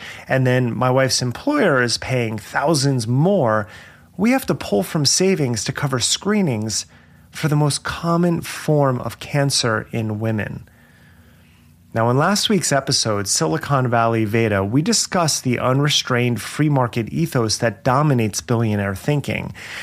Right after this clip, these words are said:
And I'm sorry, but my family's preventive healthcare shouldn't be funding your second yacht.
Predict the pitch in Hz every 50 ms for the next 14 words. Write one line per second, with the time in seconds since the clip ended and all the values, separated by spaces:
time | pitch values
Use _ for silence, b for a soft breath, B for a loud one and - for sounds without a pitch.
0 | B B B B B B B B B - 156 151 151 202 247 - - - 233 214
1 | 190 151 135 131 117 135 139 139 156 190 233 240 - - - 202 220 240 233 202
2 | 185 160 127 - - 143 123 135 139 139 135 - - - 139 135 - - - 123
3 | 113 110 - - - - - 185 208 196 156 - 139 120 - - - - - 160
4 | 165 165 147 143 127 117 113 110 117 120 117 - - - - 120 113 - - 113
5 | 104 98 - 113 110 127 131 123 98 - - -